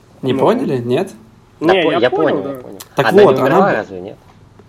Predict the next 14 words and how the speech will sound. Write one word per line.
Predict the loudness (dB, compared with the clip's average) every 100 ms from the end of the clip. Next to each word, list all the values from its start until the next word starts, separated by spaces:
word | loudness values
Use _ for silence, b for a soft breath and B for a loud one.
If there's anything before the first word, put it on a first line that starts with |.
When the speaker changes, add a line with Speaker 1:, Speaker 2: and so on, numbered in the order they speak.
| -20 -16 -16 -16 -20 -20 -20 -12
Speaker 1:
Вот | -10 -6 0 2 4 2
из-за | 2 2 4
этого | 4 4 2 0
мы | 0 2 2
и |
поспорили, | 0 -2 -2 0 4 4 4 2
Speaker 3:
А. | 2
Speaker 1:
чувак. | 2 -2 -6 -12 -20 -20 B B B B
Я | -4 0 2
Speaker 2:
Она | 4 4
Speaker 1:
думал, | 4
что | 2
Speaker 2:
живая. | 2 4 4
Speaker 1:
она, | 0